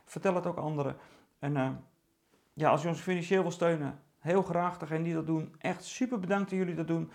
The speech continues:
Want daardoor maken jullie het ook gewoon mogelijk dat wij aan het eind van het jaar kunnen zeggen dat we onze doelen gehaald hebben.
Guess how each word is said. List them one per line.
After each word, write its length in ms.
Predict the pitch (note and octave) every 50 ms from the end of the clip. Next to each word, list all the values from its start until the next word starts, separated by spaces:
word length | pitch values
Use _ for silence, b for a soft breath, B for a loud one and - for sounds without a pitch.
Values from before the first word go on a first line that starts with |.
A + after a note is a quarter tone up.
| B B B B
Want 140 | B D#3 D3
daardoor 200 | E3 E3 D#3+ D#3
maken 220 | D#3 D3+ D3+ D3 D3
jullie 160 | D3+ D3 D3
het 100 | D3 D#3+
ook 100 | F3 E3+
gewoon 180 | - E3 D#3
mogelijk 360 | D3+ C#3+ D3 C#3+ C#3 C#3 C3 -
dat 160 | C#3 C3+ -
wij 100 | C#3+ C#3+
aan 60 | C#3+
het 100 | C#3+ C#3+
eind 220 | - E3+ F3 E3
van 80 | - D#3
het 100 | C#3 D#3+
jaar 120 | D3 D3
kunnen 200 | D3 - C#3+ C#3
zeggen 200 | C3+ C#3+ C#3 C#3
dat 140 | C#3 C#3 C#3
we 60 | C3+
onze 240 | C3+ C#3 C3 B2+ C3
doelen 240 | C#3 E3+ F#3+ F3+ E3
gehaald 300 | - D#3 D3+ D3+ D3+ D3
hebben. 260 | C#3+ C#3+ C3 C3 C3+